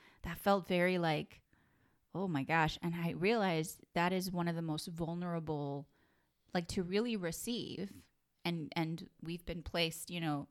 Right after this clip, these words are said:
individually and together in this constant, like, these constant lessons now and opportunities to understand what receiving is and what asking for support is. And boy, oh boy, did that represent so much for me,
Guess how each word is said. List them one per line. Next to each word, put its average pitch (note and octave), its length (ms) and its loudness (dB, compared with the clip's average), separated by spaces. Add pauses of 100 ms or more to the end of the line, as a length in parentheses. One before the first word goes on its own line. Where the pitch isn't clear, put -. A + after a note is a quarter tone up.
(100)
individually F3 800 2
and D#3 140 0
together D#3 520 2
in D3+ 120 -4
this - 400 -4 (300)
constant, E3+ 680 0 (720)
like, E3 260 0 (240)
these E3+ 160 -2
constant E3+ 560 -6 (340)
lessons E3 640 -4
now D#3 160 -4
and D#3 100 -4
opportunities D#3 680 -10
to D3+ 180 -12 (920)
understand G3 540 -2
what E3 160 -2
receiving F#3+ 460 0
is F3+ 380 0
and E3 160 -6
what D#3 160 -4
asking E3 480 -2
for E3+ 160 -2
support D#3 420 0
is. D3+ 340 -4 (800)
And F3 460 2 (120)
boy, G3 260 2
oh F#3 100 4
boy, F#3 320 2
did E3 180 -2
that D#3+ 160 0
represent F3 480 -2
so F#3+ 180 0
much - 280 -2
for E3+ 100 -4
me, D#3+ 320 -2